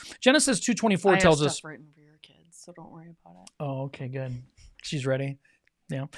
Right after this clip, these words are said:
Speaker 1: "Therefore, a man shall leave his father and his mother and hold fast to his wife, and they shall become one flesh." And we have to remember,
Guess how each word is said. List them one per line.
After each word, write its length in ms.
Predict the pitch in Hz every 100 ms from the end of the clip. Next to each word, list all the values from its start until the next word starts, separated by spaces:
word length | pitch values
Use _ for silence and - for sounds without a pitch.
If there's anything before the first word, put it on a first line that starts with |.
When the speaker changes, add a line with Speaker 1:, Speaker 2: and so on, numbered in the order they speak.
| - - -
Speaker 1:
"Therefore, 540 | 220 269 - 240 202
a 40 | 185
man 260 | 208 226 233
shall 220 | 233 196
leave 220 | 196 240
his 160 | 269 -
father 420 | 214 196 202 202
and 260 | 233 254 269
his 160 | 226 180
mother 340 | 160 160 160
and 180 | 175 165
hold 220 | 165 180
fast 520 | - 160 151 156 - -
to 120 | - 147
his 220 | 147 123
wife, 420 | 123 120 101 - _ _ _ _ _ -
and 120 | 143
they 100 | 160
shall 240 | 160 180 170
become 340 | 160 156 147
one 260 | 135 131 120
flesh." 460 | - 101 - -
And 80 | 165
we 60 | 208
have 120 | 220
to 80 | 185
remember, 500 | 165 147 147 151 165